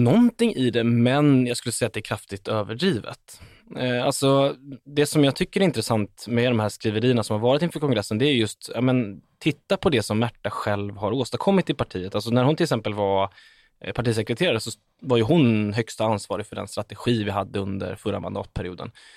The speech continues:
Eh, och den sa ju explicit att det är miljö och klimat som är vår absoluta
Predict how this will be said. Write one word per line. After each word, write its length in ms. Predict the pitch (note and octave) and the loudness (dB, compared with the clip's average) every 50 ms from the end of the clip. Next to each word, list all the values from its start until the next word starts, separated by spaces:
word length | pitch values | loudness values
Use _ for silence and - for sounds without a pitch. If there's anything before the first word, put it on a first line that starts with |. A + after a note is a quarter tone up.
| - _ _ | -20 _ _
Eh, 220 | - G#2+ A2 A2 G#2+ | -2 0 2 2 2
och 200 | A2 - B2 B2 | 0 0 -2 -2
den 300 | A#2 A2+ D3+ F3+ F#3+ F3 | 0 0 0 2 2 0
sa 380 | D#3+ - - - F3 F3+ F#3 E3+ | 0 0 0 2 4 4 4 2
ju 200 | B2 G#2+ G#2+ G2 | 2 0 -2 -4
explicit 600 | F#2+ - - - - - - - D#3+ E3 D#3+ - | -4 -6 -8 -10 -8 -8 -2 0 0 0 0 -2
att 180 | G#2 G#2+ _ _ | -6 -6 _ _
det 160 | - A2+ C#3+ | -2 0 2
är 40 | F3+ | 2
miljö 220 | F#3 D3 A2+ G#2+ G2+ | 4 2 2 2 0
och 120 | G2 - | -2 -2
klimat 300 | - G#2 G2 F2+ - - | -4 -6 -6 -6 -6 -6
som 140 | - G#2 D#2+ | -8 -6 -2
är 480 | C3 D#3+ F#3 F#3 F3 D3+ A2 G2 F2+ F#2+ _ _ _ | 0 0 2 2 2 2 2 0 -2 -6 _ _ _
vår 440 | - G#2+ A2 A2 G2 F#2+ F#2+ F2+ - - _ _ | -6 -2 0 0 0 0 -2 -4 -8 -14 _ _
absoluta 720 | - A#2 A2 - - - - A2 G2 F#2+ _ - G2 F#2+ | -4 -4 -4 -4 -8 -6 -4 -4 -4 -6 _ -6 -6 -6